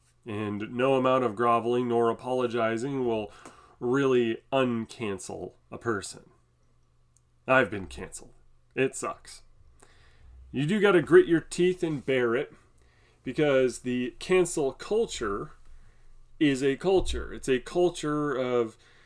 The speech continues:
snitches and witch hunters out there who try to find these, uh, violations of the presupposed neoliberal morals,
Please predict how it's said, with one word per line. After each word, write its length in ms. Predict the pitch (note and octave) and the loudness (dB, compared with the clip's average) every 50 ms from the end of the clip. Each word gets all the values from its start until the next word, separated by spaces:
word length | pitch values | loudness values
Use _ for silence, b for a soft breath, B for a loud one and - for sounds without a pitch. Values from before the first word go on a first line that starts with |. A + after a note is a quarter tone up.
| b b b | b b b
snitches 640 | - - - E3+ E3+ F3 E3+ - E3 D#3 D3 C3 | -14 -6 2 4 6 6 6 4 4 2 2 2
and 180 | C#3+ C3+ B2+ B2 | 0 -2 0 0
witch 260 | B2 C#3+ C#3+ C#3 - | 0 0 -2 -2 -6
hunters 520 | - C#3+ C3+ B2+ - - B2+ B2 A#2+ G#2+ A#2 | -8 -6 -6 -6 -4 -2 -2 -2 0 0 -2
out 260 | A2+ A2+ A#2 A2+ - | -2 -2 -4 -4 -4
there 300 | A#2 A2 A2+ B2 B2+ A#2 | -2 0 0 0 0 -2
who 160 | A2+ B2 A#2+ | -4 -8 -10
try 260 | - - D#3+ D#3+ D#3+ | -8 -6 -4 -4 -4
to 120 | D3 C#3 - | -4 -4 -6
find 760 | - - - - G3+ G#3 G#3 G3 F3+ D#3 C3+ B2+ B2 A#2+ A#2+ - | -10 -16 -12 -8 -4 -4 -2 -2 -2 -2 -2 -4 -4 -6 -8 -8
these, 480 | A#2+ B2+ C3 C3 B2 B2 A#2+ A2 A2+ | -8 -6 -4 -4 -2 -4 -4 -4 -4
uh, 260 | A2+ A2 G#2+ G#2+ G#2+ - | -4 -4 -4 -6 -6 -8
violations 1040 | B2+ A#2+ A#2 D3 D#3+ E3 D#3 C3+ B2 C3+ C#3 D3 D3 - - A#2+ A#2+ B2 B2+ A#2 | -10 -4 0 0 2 4 2 2 2 2 2 0 0 -2 -2 -4 -2 -2 -2 -4
of 140 | A#2+ A2 G#2+ | -4 -4 -4
the 80 | A#2+ - | -6 -8
presupposed 1080 | - - D3 D3+ D#3 D3+ - D#3+ - - - B2 B2 A#2+ A#2+ A#2+ A#2 A2+ - A#2 A#2+ | -6 -4 -2 -2 -2 -2 -4 -6 -8 -4 0 2 4 4 4 4 2 0 -6 -10 -8
neoliberal 880 | A#2+ B2 C3+ C#3+ D#3 D3+ C3+ B2+ A#2 B2 B2 A2+ C3 B2+ B2 A#2 A2+ A2+ | -6 -4 -4 -2 0 0 0 0 0 0 0 0 2 2 2 2 0 -2
morals, 720 | A#2 B2 C3 B2 A#2 G2+ F#2+ F#2+ G2 A2 A#2+ - - | -2 -2 0 0 0 0 0 -2 -4 -6 -8 -10 -14